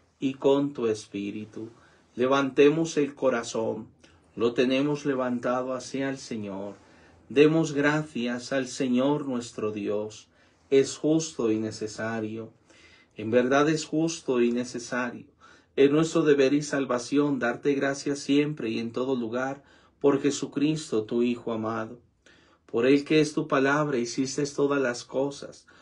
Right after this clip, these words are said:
Tú nos lo enviaste para que, hecho hombre por obra y gracia del Espíritu Santo,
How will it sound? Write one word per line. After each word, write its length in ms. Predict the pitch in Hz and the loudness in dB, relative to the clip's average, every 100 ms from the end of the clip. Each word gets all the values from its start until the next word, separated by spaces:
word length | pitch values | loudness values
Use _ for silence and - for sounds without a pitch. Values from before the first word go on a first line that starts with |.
| - _ | -20 _
Tú 140 | 151 | 2
nos 140 | 156 170 | 6 6
lo 80 | |
enviaste 440 | 160 147 143 143 156 | 6 4 2 2 -2
para 280 | 151 139 127 | 0 -2 -2
que, 240 | 139 135 | 2 4
hecho 320 | 131 - 151 | 2 0 -2
hombre 220 | 147 147 | 0 -2
por 200 | 147 143 | -2 0
obra 220 | 127 131 139 | 0 2 0
y 60 | |
gracia 400 | 139 143 139 147 | 0 -2 -2 -2
del 100 | 139 | -2
Espíritu 560 | 123 - 135 135 143 127 | -4 -6 -6 -4 -6 -10
Santo, 640 | - 135 151 156 143 147 | -4 -4 -4 -6 -6 -6